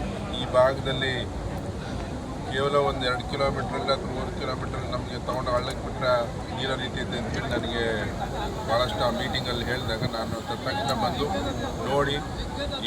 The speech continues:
ಏನು ಈ ಒಂದು ಕಾರ್ಯಕ್ಕೆ ಕೈ ಹಾಕಿದೆ. ಅಂದರೆ ಇಂಜಿನಿಯರ್ಗಳನ್ನ ಕರೆಸಿ ತತ್ಕ್ಷಣ ಏನು ಇವತ್ತು ಎಸ್ ಸಿ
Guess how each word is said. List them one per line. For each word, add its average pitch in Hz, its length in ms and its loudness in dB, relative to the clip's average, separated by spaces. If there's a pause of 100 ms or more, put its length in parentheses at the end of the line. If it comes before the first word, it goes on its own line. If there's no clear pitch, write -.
ಏನು 156 180 6 (720)
ಈ - 20 2 (140)
ಒಂದು 139 220 2 (2250)
ಕಾರ್ಯಕ್ಕೆ 139 400 2 (100)
ಕೈ 131 100 0 (120)
ಹಾಕಿದೆ. - 360 2 (480)
ಅಂದರೆ 139 220 2 (580)
ಇಂಜಿನಿಯರ್ಗಳನ್ನ 135 640 0 (340)
ಕರೆಸಿ 131 260 0 (120)
ತತ್ಕ್ಷಣ - 460 -4 (560)
ಏನು 127 180 -2
ಇವತ್ತು 120 340 -4 (520)
ಎಸ್ 107 120 -4
ಸಿ 139 80 -4